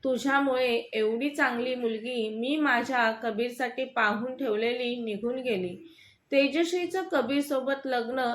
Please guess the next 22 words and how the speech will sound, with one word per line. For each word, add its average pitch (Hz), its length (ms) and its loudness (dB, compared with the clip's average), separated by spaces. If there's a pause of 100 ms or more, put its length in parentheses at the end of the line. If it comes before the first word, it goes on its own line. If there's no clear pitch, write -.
(120)
नाही 240 400 0
होणार, 254 500 2
ठीक 254 400 -6
आहे, 233 460 2 (380)
पण 262 380 0
तुलाही 262 600 2
मी 277 280 0
कबीरच्या 247 480 0
आयुष्यात 233 640 2 (140)
कधीच 247 420 -2
येऊ 233 240 4
देणार 220 540 0
नाही. 185 420 -2 (2250)
तुमच्या 254 680 4
लग्नाचा 247 760 4
विचार 240 400 2 (100)
तर 285 120 4
सोडा, 277 520 4 (140)
मी 262 320 0
त्याच्या 240 380 2
आजूबाजूलाही 254 1200 2
तुला 262 440 4